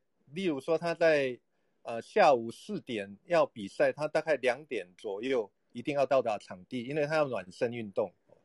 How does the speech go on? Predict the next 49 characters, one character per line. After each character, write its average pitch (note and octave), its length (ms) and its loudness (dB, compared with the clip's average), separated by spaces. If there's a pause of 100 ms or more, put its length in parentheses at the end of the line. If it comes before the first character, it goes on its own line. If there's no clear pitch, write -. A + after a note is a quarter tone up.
(320)
啊， F3 120 4
所 A3 160 4
以 G#3 60 0
你 D3 140 -6
又 G3 180 4
要 G3 180 4
从， D3 440 -4 (400)
呃， A2+ 500 -6 (300)
饭 F#3 260 2
店 D#3+ 300 -2 (600)
依 F#3+ 200 -6
照 F3 320 4
那 E3+ 120 -2
个 D3+ 120 2
shuttle F3+ 420 2
bus D#3 340 0
的 A#2+ 140 0
时 - 320 -16
间， C#3+ 320 0 (380)
啊， D#3+ 160 -4
你， A#2+ 420 -8
你 A#2+ 180 -6
的 B2+ 160 4
卡 C3 420 4 (100)
是 D#3 360 -2
什 - 180 -12
么 A2+ 120 -6
卡， G2 380 -8
然 B2+ 160 -6
后 C#3 200 0 (120)
搭 D#3 160 0
上 D3+ 200 -8
这 C#3 120 -12
个 C3 80 -6
shuttle C#3+ 280 -4
bus C3 340 -2
到 B2+ 340 4 (300)
这 E3+ 120 -8
个 D#3 100 0
饭 C#3+ 220 -6
店， B2 240 -4 (400)
呃， A#2 300 -4
四 A3+ 240 -10
十 E3+ 160 -4
分 F#3 160 -2
钟 F3+ 160 0
的 D#3+ 80 2
车 F3 200 2
程， A2 300 -6